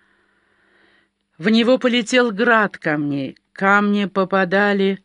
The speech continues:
в голову, а когда он пытался увернуться, больно ударяли в хребет. Нет, что-то сложилось не так. Мысли Германа путались, кровь сочилась из ран.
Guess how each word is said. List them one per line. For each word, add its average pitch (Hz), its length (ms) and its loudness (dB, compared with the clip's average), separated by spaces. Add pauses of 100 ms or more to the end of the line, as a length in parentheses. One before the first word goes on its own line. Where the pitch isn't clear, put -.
(100)
в 156 240 -14
голову, 147 680 -4
а 170 120 -2
когда 180 420 0
он 208 120 -2
пытался 202 500 -2
увернуться, 202 640 -2
больно 214 540 0
ударяли 208 520 2
в 202 80 -6
хребет. 180 720 -4 (1300)
Нет, 151 420 -4 (120)
что-то 220 540 -2
сложилось 170 640 -4
не 151 160 -2
так. 143 340 -4 (240)
Мысли 156 360 0
Германа 143 460 -2
путались, 190 640 -4 (220)
кровь 160 300 0
сочилась 147 680 -6
из 139 220 -8
ран. 143 280 -2